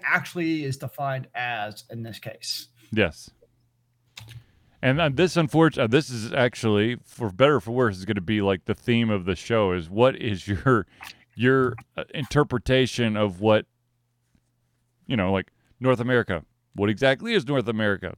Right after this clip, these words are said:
Speaker 2: To the world, it could, to gaming servers, it could be a lot more than what you think it is, or a lot less. It's all,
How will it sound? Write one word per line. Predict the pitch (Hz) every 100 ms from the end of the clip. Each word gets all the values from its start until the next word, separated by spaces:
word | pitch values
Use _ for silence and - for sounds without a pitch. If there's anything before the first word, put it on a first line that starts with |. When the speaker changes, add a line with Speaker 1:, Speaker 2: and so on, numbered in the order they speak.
| _
Speaker 2:
To | - 107
the | 104
world, | 95 107 131 123
it | 113 -
could, | 123 117 - - - -
to | - 143 117
gaming | 104 127 139 139
servers, | 101 135 147 135 160 120
it |
could | 104 139 123
be | 123 110 _ - _ _
a | 104 101
lot | 107 113 -
more | 131 123 131
than | 113 117
what | 123 120
you | 131
think | 220
it | 80
is, | 76 - _
or | - 104
a | 101
lot | 85 87
less. | - 76 - _ _ _ _ _ _ _ _ _ _ _ _ _ - -
It's | 156 -
all, | - 170 196 202 202 196